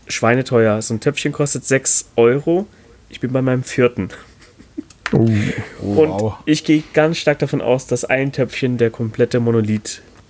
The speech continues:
Speaker 1: äh, ja, da verschlingen wird.
Speaker 2: Ja.
Speaker 3: Also, das heißt, du, du musst die recht dick auftragen,
Speaker 1: Ja,
Speaker 3: oder was?
Speaker 1: je dicker du die aufträgst, desto größer ist dieser Crack-Effekt, den du erzielst. Wenn du nur ganz dünn machst, dann hast du ganz feine Haarrisse im Prinzip nur.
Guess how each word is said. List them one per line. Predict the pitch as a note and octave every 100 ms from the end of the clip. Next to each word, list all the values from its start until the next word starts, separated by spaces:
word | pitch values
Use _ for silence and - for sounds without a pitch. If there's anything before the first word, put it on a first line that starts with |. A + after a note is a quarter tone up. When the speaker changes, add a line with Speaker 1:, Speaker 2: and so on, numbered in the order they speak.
| -
Speaker 1:
äh, | A#2 G#2+ G#2 - - A#2+
ja, | G2+ G#2
da | G#2 G#2
verschlingen | - A#2 A2+ A2+ G#2+ G2+
wird. | F#2 - - - - - - - - - -
Speaker 2:
Ja. | B2+ A2+ - -
Speaker 3:
Also, | B2+ C#3+ - - - - - -
das | C#3+ -
heißt, | D#3+ - -
du, | D#3
du | -
musst | D3+ - D#3+
die |
recht | C#3 D3+ - - -
dick | G3+ -
auftragen, | F#3 - - A2
Speaker 1:
Ja, | G#2+
Speaker 3:
oder | F#2 E3
was? | B2
Speaker 1:
je | A#2
dicker | D3+ F3+
du | E3
die | D3+ C3
aufträgst, | G#2+ D3 - F3 E3+ -
desto | D3 - C#3+ C3+ - _ -
größer | B2+ D#3+ F3+ D#3+
ist | D#3+ D3+
dieser | C#3 C#3
Crack-Effekt, | - - C3 C3+ - A#2 A2+ G#2+ G#2+
den | G#2+
du | A2
erzielst. | - G#2 - G#2+ G2+ - - - - -
Wenn | -
du | C3
nur | D3
ganz | D3+ E3 F#3 - - _ D#3+
dünn | F#3+ F#3
machst, | C3 C#3+ -
dann | C#3+
hast | D3 D3
du |
ganz | C3+ C3 D#3 -
feine | - C3 C#3 B2+
Haarrisse | B2+ C#3 C3+ B2+ -
im | A#2+
Prinzip | B2+ A#2+ B2+ -
nur. | C3 D3+